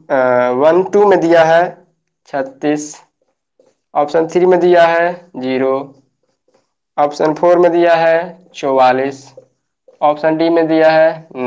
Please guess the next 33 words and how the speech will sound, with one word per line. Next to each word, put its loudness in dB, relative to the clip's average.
none, 0
none 4
of 0
these, -2
ठीक -2
है। 4
ये 4
आपको 4
कोऑपरेटिव 2
बैंक 2
क्लर्क 0
में -2
पूछा -6
हुआ 0
क्वेश्चन -6
है, -8
है -4
ना, 4
बैंक -4
में -4
पूछा -6
हुआ -4
क्वेश्चन -8
है, -6
बैंकिंग -6
दो -4
हज़ार -2
सात -6
में -6
पूछा -6
हुआ -6
क्वेश्चन -8
है -8